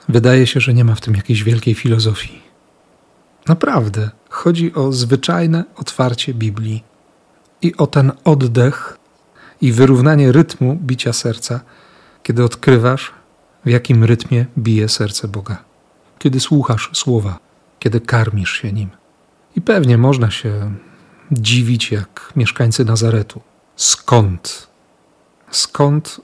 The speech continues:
u Niego to wszystko? Skąd On to ma?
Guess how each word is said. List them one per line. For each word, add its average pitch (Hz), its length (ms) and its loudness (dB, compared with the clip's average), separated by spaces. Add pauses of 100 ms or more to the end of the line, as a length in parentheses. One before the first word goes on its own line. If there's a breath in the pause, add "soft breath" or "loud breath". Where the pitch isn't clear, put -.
u 135 80 4
Niego 110 300 2
to - 120 -12
wszystko? - 500 -10 (440)
Skąd - 600 0
On 165 200 4
to 151 180 -2
ma? 117 320 -2